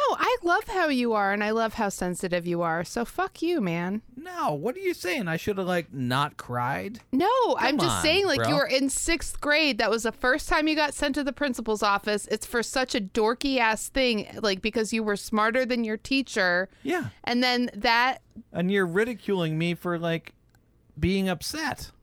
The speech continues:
Speaker 1: It's just a glass of water on the porch, dude.
Speaker 2: You literally were laughing at me for crying.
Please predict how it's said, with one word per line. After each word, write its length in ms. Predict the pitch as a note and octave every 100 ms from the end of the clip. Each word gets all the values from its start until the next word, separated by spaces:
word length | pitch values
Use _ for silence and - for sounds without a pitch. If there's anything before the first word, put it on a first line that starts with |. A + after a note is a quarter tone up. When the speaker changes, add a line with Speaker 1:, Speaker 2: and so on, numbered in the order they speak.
| - -
Speaker 1:
It's 180 | A3
just 240 | - C4 -
a 40 |
glass 340 | G#3+ G3+ F#3 F#3+
of 60 |
water 260 | F3+ F3+ F#3+
on 180 | F3+ F3+
the 80 |
porch, 420 | F3 G3+ G3+ - -
dude. 340 | F#3 F3+ F3+ _ _ _ _ _ _ _ _ _ _ _ _ _ _ _ _ _ _ _ _ _ _ _ _ _ _ _
Speaker 2:
You 280 | A#2 A2 G2+ F2
literally 640 | G#2 G2 G2 G2 G2 G2+ -
were 340 | F#2+ F#2 F#2+
laughing 540 | G2+ F#2+ F2+ E2+ F2+ E2+
at 100 | -
me 300 | D#2+ D#2 - _
for 140 | - F2
crying. 580 | - F2 D2+ - -